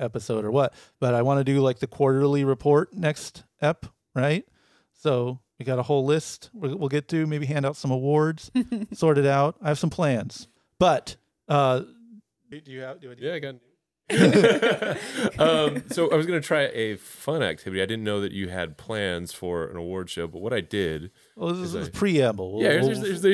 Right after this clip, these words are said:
Speaker 3: yeah, we're, we're
Speaker 1: Yeah.
Speaker 3: prepping. All
Speaker 1: We're
Speaker 3: right,
Speaker 1: shooting
Speaker 3: so
Speaker 1: from the hip here.
Speaker 3: I, I printed out a list of, of this quarter's films that we've seen or at least covered, so you can have a, a frame of reference. Now, obviously, this isn't
Speaker 1: Yes.
Speaker 3: gonna have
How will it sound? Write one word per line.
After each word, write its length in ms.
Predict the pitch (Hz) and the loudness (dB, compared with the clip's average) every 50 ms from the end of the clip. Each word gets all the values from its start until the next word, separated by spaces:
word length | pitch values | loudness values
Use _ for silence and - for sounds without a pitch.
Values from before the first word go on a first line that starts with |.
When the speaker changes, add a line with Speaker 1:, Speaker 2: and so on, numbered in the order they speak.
| 196 196 | 4 4
Speaker 3:
yeah, 180 | 190 165 117 110 131 | 2 2 2 0 -2
we're, 160 | 147 175 170 | -4 -6 -4
we're 160 | 180 175 165 | -4 -4 0
Speaker 1:
Yeah. 100 | 180 160 135 - | 2 2 2 2
Speaker 3:
prepping. 200 | - 113 85 95 | 0 -4 -10 -6
All 40 | - | -2
Speaker 1:
We're 60 | - 147 | 0 2
Speaker 3:
right, 40 | 120 107 | 4 4
Speaker 1:
shooting 160 | - 254 277 | 2 2 2
Speaker 3:
so 60 | 247 | 2
Speaker 1:
from 140 | - - 208 185 | 2 2 4 4
the 80 | 175 | 4
hip 200 | 151 147 113 - | 4 4 2 0
here. 160 | - 113 101 - | -4 -8 -8 -8
Speaker 3:
I, 140 | 135 - 147 | -4 -4 -4
I 40 | |
printed 320 | 139 - - 202 208 202 180 | -4 -2 -4 -2 -2 0 2
out 280 | 156 147 139 143 143 - | 2 2 2 0 -2 -4
a 60 | 131 | -6
list 560 | 123 123 123 131 135 139 135 - - - - - - | -6 -4 -2 0 0 0 -2 -4 -10 -14 -8 -2 0
of, 240 | 123 120 110 120 - _ | 0 0 0 -4 -4 _
of 540 | 117 120 123 120 117 117 113 107 110 107 113 | 0 2 2 2 2 2 0 -2 -4 -8 -6
this 180 | 113 135 131 - | -4 -4 -4 -4
quarter's 440 | - - 147 135 123 117 107 - | 0 2 2 2 2 2 -2 -4
films 360 | - - 123 117 110 110 110 107 | -6 -4 -2 0 0 0 -2 -4
that 80 | - | -4
we've 180 | 110 107 92 92 | -6 -6 -6 -6
seen 480 | - - - - - 113 104 98 98 | -10 -10 -8 -6 -6 -4 -4 -2 -2
or 40 | 98 | -2
at 60 | 95 | -2
least 200 | 101 107 98 - | -2 -2 -4 -6
covered, 600 | - - 117 104 87 76 73 65 80 117 139 139 _ _ _ _ _ _ _ _ _ _ - | -8 -4 -4 -4 -4 -4 -8 -10 -12 -14 -18 -20 _ _ _ _ _ _ _ _ _ _ -14
so 140 | - - 135 | -4 0 0
you 160 | 127 127 123 | 0 0 -2
can 140 | 120 120 120 | -4 -4 -4
have 180 | 110 117 110 104 | -4 -4 -4 -4
a, 140 | 101 101 107 - | -6 -8 -10 -12
a 60 | 107 | -12
frame 280 | - - 120 110 104 98 | -4 -2 -2 0 0 -2
of 100 | 87 90 | -2 0
reference. 320 | 92 92 90 - 107 101 - | 0 0 0 -2 -4 -4 -2
Now, 80 | 117 | -2
obviously, 280 | 117 113 113 113 - 117 | 0 -2 -2 -6 -8 -10
this 120 | 104 - 117 | -10 -10 -10
isn't 160 | 104 107 123 | -8 -4 -2
Speaker 1:
Yes. 200 | 127 95 92 85 | 0 -2 0 -2
Speaker 3:
gonna 140 | 92 95 95 | -2 -2 -2
have 280 | 92 92 87 87 - | -2 -2 -4 -6 -12